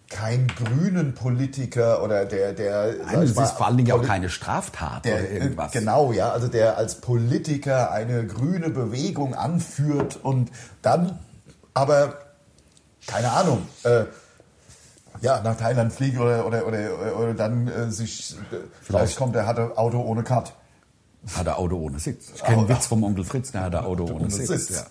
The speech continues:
Speaker 1: Genau.
Speaker 2: So ist es, ne?
Speaker 1: Also, ähm,
Speaker 2: Sind wir das
Speaker 1: das
Speaker 2: schon?
Speaker 1: ist
Speaker 2: Nee.
Speaker 1: aber, ähm,
Speaker 2: Nee,
Speaker 1: wie
Speaker 2: also
Speaker 1: gesagt,
Speaker 2: ich, wie
Speaker 1: es
Speaker 2: gesagt,
Speaker 1: ist
Speaker 2: mich hat's nur ein bisschen, mich hat's gefreut, dass sowas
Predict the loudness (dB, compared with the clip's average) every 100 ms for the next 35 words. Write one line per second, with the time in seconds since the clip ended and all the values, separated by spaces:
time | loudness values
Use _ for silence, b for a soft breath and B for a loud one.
0 | -4 0 2 2 0 -8 -8 -2 4 6
1 | 4 0 B B 2 2 0 -2 -6 -14
2 | -4 0 0 2 2 2 0 0 -2 0
3 | 4 4 2 -16 B B -4 0 4 6
4 | 6 4 2 0 0 0 -2 -4 -14 -20
5 | B B B 6 6 8 6 4 4 2
6 | 2 -4 -6 0 2 2 0 2 2 4
7 | 2 2 2 0 -2 -6 -4 -2 -2 -2
8 | -4 -6